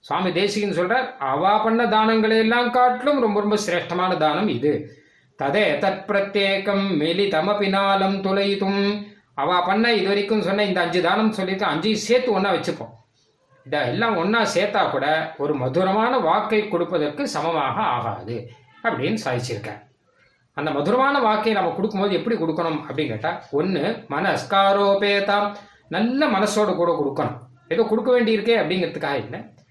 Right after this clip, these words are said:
நல்ல சன் மனசோட கூட கொடுக்கணும். இது ரெண்டாவது என்ன கேட்டான்னா, ஸ்திர-, ஸ்திரமா இருக்கணும். அதாவது இப்போ நேரா பார்க்கச்ச மதுரமா பேசிட்டு அப்புறம் மறைவில போய் வெய்யறதோ, இல்ல இன்னைக்கு மதுரமா பேசிட்டு நாளைக்கு வேற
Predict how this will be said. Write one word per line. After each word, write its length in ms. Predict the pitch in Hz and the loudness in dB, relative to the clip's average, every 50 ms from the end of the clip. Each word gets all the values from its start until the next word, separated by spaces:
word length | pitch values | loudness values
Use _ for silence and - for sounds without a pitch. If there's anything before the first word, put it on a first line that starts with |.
| _ _ _ _ | _ _ _ _
நல்ல 200 | - 135 180 226 262 247 | -6 -4 -2 0 0 0
சன் 260 | - - 180 214 226 220 | 0 0 0 2 2 2
மனசோட 380 | 202 190 151 - - 160 147 123 | 2 0 -2 -2 -2 -2 -2 -2
கூட 160 | - - 208 269 | -2 -2 -2 -2
கொடுக்கணும். 420 | - - 135 127 127 127 123 - - - - _ _ _ _ _ _ _ _ _ _ _ _ _ _ - | -2 -2 -4 -4 -4 -8 -10 -10 -14 -20 -20 _ _ _ _ _ _ _ _ _ _ _ _ _ _ -6
இது 220 | 208 226 214 254 220 160 139 165 208 240 233 - - - - _ _ _ _ _ _ _ _ _ _ _ _ _ _ _ - | -4 0 2 2 2 2 2 0 0 -2 -4 -6 -12 -20 -20 _ _ _ _ _ _ _ _ _ _ _ _ _ _ _ -6
ரெண்டாவது 380 | 165 202 233 262 269 262 240 220 208 | -2 0 2 2 4 4 4 2 2
என்ன 120 | 196 202 | 2 2
கேட்டான்னா, 420 | 196 160 147 - 156 131 131 180 233 226 - - | 0 0 0 -2 -2 -2 -2 -2 -2 -4 -4 -6
ஸ்திர-, 760 | - - - 202 175 156 170 196 196 196 196 196 196 202 202 - - - - - | -6 -2 0 0 2 2 2 2 2 2 2 2 2 0 -2 -4 -10 -18 -20 -18
ஸ்திரமா 460 | - - - 202 226 247 247 262 262 240 | -16 -8 -2 0 2 2 2 2 2 2
இருக்கணும். 300 | 202 - 156 127 - - - - | 2 0 -2 -4 -6 -10 -12 -8
அதாவது 300 | - 147 180 226 233 233 220 196 202 196 - - | -4 -2 0 2 2 2 2 0 -2 -6 -6 -6
இப்போ 220 | 208 190 - 240 233 220 202 - 165 | -8 -4 0 2 2 2 2 2 0
நேரா 260 | 175 202 226 214 214 | 0 0 2 2 2
பார்க்கச்ச 400 | 208 190 190 196 220 208 202 220 220 | 2 2 2 2 2 0 0 0 0
மதுரமா 340 | 185 175 175 196 208 196 - | 0 0 2 2 2 2 2
பேசிட்டு 380 | 165 185 180 208 208 214 220 226 - - - - - - _ _ | 0 0 0 0 0 0 0 -2 -2 -6 -14 -20 -20 -20 _ _
அப்புறம் 320 | - 175 180 233 220 208 175 | -8 -4 -2 0 0 2 2
மறைவில 340 | 175 196 226 233 233 220 202 - | 2 2 2 2 4 2 2 2
போய் 160 | 185 196 202 202 | 2 0 2 2
வெய்யறதோ, 480 | 151 147 170 190 185 151 123 117 156 185 - - - _ _ _ _ _ _ _ _ - 190 | 2 2 2 2 0 0 -2 -2 -4 -4 -6 -10 -20 _ _ _ _ _ _ _ _ -6 0
இல்ல 100 | 208 247 233 185 | 2 2 4 4
இன்னைக்கு 260 | 185 214 233 - 220 | 2 2 0 0 0
மதுரமா 340 | 208 208 202 226 233 226 214 | 2 2 4 4 4 2 2
பேசிட்டு 400 | 202 196 165 147 185 185 190 226 254 247 - - - - _ _ _ - | 2 0 -2 -2 -2 -2 0 0 0 0 -2 -6 -12 -20 _ _ _ -4
நாளைக்கு 320 | 202 226 233 220 214 220 | -2 0 0 2 0 0
வேற 180 | 180 180 196 | 0 0 0